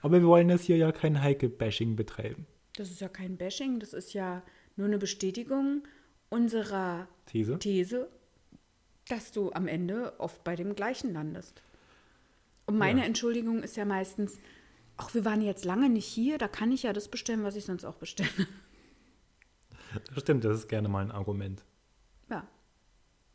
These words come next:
Speaker 2: Aber es, also ich, ich möchte dann auch gerne experimentierfreudiger sein, aber oft bin ich dann schon auf die Nase gefallen damit. Und dann habe ich mich geärgert, dass ich nicht bestellt habe, wo ich wusste, dass ich das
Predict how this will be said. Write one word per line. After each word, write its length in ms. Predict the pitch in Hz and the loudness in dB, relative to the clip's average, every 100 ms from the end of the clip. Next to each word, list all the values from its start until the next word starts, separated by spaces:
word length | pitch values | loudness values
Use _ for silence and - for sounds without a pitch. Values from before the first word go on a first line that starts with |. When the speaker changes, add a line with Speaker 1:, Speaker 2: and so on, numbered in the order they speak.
| _ _ - | _ _ -6
Speaker 2:
Aber 340 | 196 202 196 | -4 -2 -4
es, 180 | 196 - - - - | -8 -12 -18 -20 -10
also 140 | 196 196 | -8 -6
ich, 260 | - - - | -8 -12 -14
ich 160 | - - | -6 -2
möchte 320 | 208 277 466 | 0 -2 -4
dann 240 | 466 370 233 | -2 0 -2
auch 120 | - | -4
gerne 340 | 196 190 190 | -4 -2 -4
experimentierfreudiger 1400 | - - - 196 185 175 180 190 185 - 180 175 180 165 | -8 -12 -10 -4 -2 -4 -4 -6 -6 -6 -6 -4 -4 -6
sein, 380 | 160 156 143 240 381 - _ _ _ _ _ _ _ | -6 -6 -4 -4 -4 -8 _ _ _ _ _ _ _
aber 280 | 180 185 - | -10 -8 -8
oft 220 | 202 - | -10 -6
bin 140 | 330 339 | 2 2
ich 320 | 339 - - | 2 -4 -4
dann 440 | 294 277 285 285 - - | 0 2 2 0 -4 -12
schon 640 | - 294 285 294 294 269 - _ - | -4 0 2 2 0 -4 -10 _ -10
auf 160 | 269 | -6
die 100 | - | 2
Nase 280 | 330 320 254 | 4 4 2
gefallen 500 | 185 175 180 175 165 | -2 -6 -6 -4 -4
damit. 340 | 165 165 160 - | -4 -4 -6 -6
Und 220 | 185 180 | -8 -2
dann 200 | 196 226 | 0 0
habe 120 | 240 | 0
ich 80 | 262 | -2
mich 140 | 240 | -6
geärgert, 440 | - - 202 269 277 | -4 2 2 2 -6
dass 100 | 233 | -6
ich 80 | 220 | -6
nicht 160 | 214 | -6
bestellt 400 | 208 - 180 214 | -8 -4 -2 -2
habe, 240 | 254 233 214 | -4 -6 -6
wo 80 | |
ich 140 | 196 196 | -6 -4
wusste, 300 | 208 208 240 | -8 -2 -2
dass 160 | 214 | -2
ich 100 | 220 | -6
das 100 | - | -14